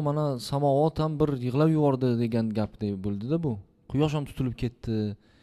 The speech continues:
deganda Rasululloh sollallohu alayhi vasallam aytdilarki, "Yo'q. Bu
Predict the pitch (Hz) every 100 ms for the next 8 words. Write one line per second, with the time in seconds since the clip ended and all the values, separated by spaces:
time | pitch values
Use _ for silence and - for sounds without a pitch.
0 | _ _ _ 120 127 147 151 127 - 135
1 | 139 135 131 123 131 123 131 131 185 175
2 | 156 147 - - - _ _ _ - -
3 | 147